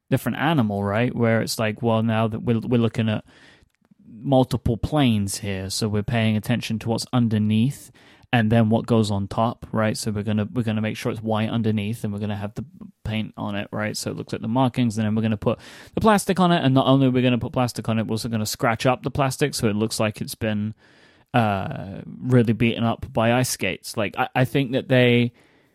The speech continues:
I think that they went to a lot of trouble for this, uh, and I think that it's probably gonna, this one will sell out, like, i-, if it hasn't already, immediately, 'cause this is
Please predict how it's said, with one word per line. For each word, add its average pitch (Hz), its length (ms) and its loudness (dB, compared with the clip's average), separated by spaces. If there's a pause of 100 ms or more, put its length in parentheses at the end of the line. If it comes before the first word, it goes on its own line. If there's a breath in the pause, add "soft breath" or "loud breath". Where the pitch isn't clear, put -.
(840 soft breath)
I 143 120 4
think 170 240 0
that 135 140 -2
they 143 180 6
went 131 380 2
to 131 220 4
a - 40 4
lot 123 340 4
of 131 140 2
trouble 113 720 0 (280)
for 107 180 -6
this, 101 580 -6 (240)
uh, 104 500 -2
and 107 200 -2
I 107 100 0
think - 300 -4
that 110 160 0
it's - 420 -8 (220)
probably 113 600 0 (360)
gonna, 104 380 0 (180)
this 127 220 2
one 131 160 6
will 113 80 4
sell 107 280 0
out, 95 260 -2
like, - 360 -10 (400)
i-, 113 200 -2
if 110 200 -2
it 80 80 -2
hasn't 107 300 -2
already, 92 460 -4
immediately, 101 880 -6 (100)
'cause - 360 -4 (420 soft breath)
this 135 180 0
is 135 200 2